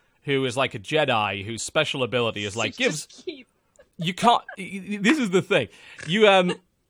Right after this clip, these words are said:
Speaker 1: you get the, uh, so I want this character, and hi-, his main ability is, like, every Jedi in your squad gets, like, a twenty-five percent chance to counterattack upon being hit.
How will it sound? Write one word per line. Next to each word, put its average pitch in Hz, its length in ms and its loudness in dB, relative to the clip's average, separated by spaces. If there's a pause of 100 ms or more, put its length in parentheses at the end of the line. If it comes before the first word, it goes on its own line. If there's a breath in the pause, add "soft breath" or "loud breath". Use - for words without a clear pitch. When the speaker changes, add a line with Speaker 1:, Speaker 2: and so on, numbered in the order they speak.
(180)
Speaker 1:
you 165 140 -6
get 226 260 2
the, 185 340 -2 (680)
uh, 160 280 -2
so 185 140 2
I 185 40 4
want 226 120 4
this 190 120 -2
character, 110 640 -2
and 147 220 2
hi-, 143 140 -2
his 151 320 -4
main 175 200 0
ability 131 440 0
is, 117 120 -6
like, 117 300 -2
every 170 320 -2
Jedi 135 540 2
in 123 100 -2
your 117 180 -2
squad 98 480 -4 (220 soft breath)
gets, 139 220 -4
like, 147 120 2
a - 60 -6
twenty-five 151 600 0
percent 123 280 -6
chance 113 300 -4
to - 80 -12
counterattack 107 600 -6
upon 101 240 -10
being 82 200 -8
hit. - 260 -14